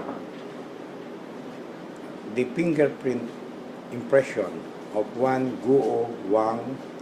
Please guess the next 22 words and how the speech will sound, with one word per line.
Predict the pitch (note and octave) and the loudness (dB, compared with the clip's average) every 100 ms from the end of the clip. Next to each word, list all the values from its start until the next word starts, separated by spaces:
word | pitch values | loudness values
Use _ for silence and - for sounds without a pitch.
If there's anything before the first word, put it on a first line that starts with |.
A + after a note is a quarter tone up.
| - F#2+ | -4 6
Wa | A#2+ C3 - - | 8 6 2 -4
Ping | A#2+ B2 B2+ - | 0 0 -2 -2
Lin. | G2 B2 G#2+ - - - - - - - - - - - - - | 2 2 2 -6 -10 -10 -10 -10 -10 -12 -12 -10 -10 -10 -10 -2
Ah, | G#2+ G#2+ | 2 4
when | G#2 C3+ | 6 6
she | C3+ F#3+ | 6 4
applied | F3+ - D3 C#3 - | 4 8 10 8 6
for | C3+ A#2 A2+ G#2 G2 E2+ - - - | 0 2 2 2 -2 -4 -8 -8 -2
M | E3 D#3+ | 0 4
B | C#3+ - | 4 4
I, | F#2 F2+ G#2+ - - - - - - | 0 -2 -4 -6 -10 -10 -10 -10 -4
ah, | G#2+ G#2 G#2 G2 | 0 0 0 2
clearance | C#3+ D3+ B2 A2 A2+ - - - - - - | 2 4 2 2 -4 -6 -8 -8 -8 -6 4
on | B2+ B2+ C3 C3 C3+ C#3 - - | 6 8 8 8 4 0 -2 6
March | C#3+ C#3 - | 6 6 2
twenty-eight, | C3+ C3 - A2+ A2 A2+ | 4 4 4 2 2 0
two | - A2+ | -2 0
thousand | A2+ G#2 G#2+ F#2+ | 0 0 -2 -4
six. | G#2+ - - - - - - - - - - - - - | -4 -4 -8 -10 -10 -10 -10 -10 -10 -10 -10 -10 -10 0
And | A#2 B2+ A2+ | 2 2 4
we | C#3 G3 | 4 6
compared | F3 D3+ - D#3+ D3 B2+ A#2 | 2 0 2 8 10 10 6